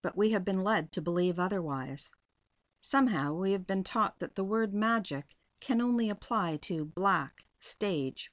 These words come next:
or close-up magic. Where's the white magic?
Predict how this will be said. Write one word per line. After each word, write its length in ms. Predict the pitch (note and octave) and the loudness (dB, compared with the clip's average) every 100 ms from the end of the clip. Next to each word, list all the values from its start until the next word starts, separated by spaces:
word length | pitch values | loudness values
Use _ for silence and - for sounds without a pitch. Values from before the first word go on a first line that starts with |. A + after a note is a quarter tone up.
| - | -4
or 160 | G3 G3 | -4 -4
close-up 560 | - B3+ B3 C3 - - | -2 0 0 -2 -6 -4
magic. 560 | D3+ C3+ C3 C3 - _ _ _ _ _ _ _ _ | -2 -2 -4 -8 -10 _ _ _ _ _ _ _ _
Where's 240 | G3+ B3+ C4 | 0 2 2
the 100 | A3+ | 0
white 260 | A3 D4 | 0 0
magic? 540 | - D3 C3+ B2+ B2+ | -2 -4 -6 -8 -10